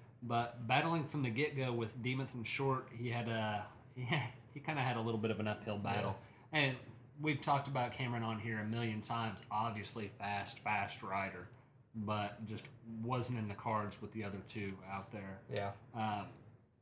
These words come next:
Speaker 1: Ishmael had actually noted to us that running at that speed and in the heat, it just wore him out,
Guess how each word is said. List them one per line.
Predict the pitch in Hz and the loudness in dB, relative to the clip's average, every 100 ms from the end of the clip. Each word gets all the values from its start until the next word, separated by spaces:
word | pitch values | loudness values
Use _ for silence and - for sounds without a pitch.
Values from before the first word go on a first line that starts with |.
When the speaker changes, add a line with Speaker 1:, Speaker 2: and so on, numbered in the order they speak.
| _ _ - | _ _ -4
Speaker 1:
Ishmael | 160 156 196 156 | 0 2 4 4
had | 131 | 4
actually | 123 - 131 | 2 0 0
noted | 123 127 113 | 2 2 0
to | 135 | 0
us | 117 113 | 0 0
that | 123 113 113 | 0 0 0
running | 120 139 135 | 2 4 4
at | |
that | 131 123 | 2 -2
speed | - - 123 120 | -2 0 0 2
and | 117 104 101 - - | 0 -4 -8 -14 -4
in | 123 | 0
the | 120 | 0
heat, | 107 131 127 117 - | 0 0 0 0 -6
it | 107 98 | -6 -4
just | 110 117 | -4 -2
wore | 110 113 | 0 0
him | 101 92 | 0 0
out, | 92 90 | 0 0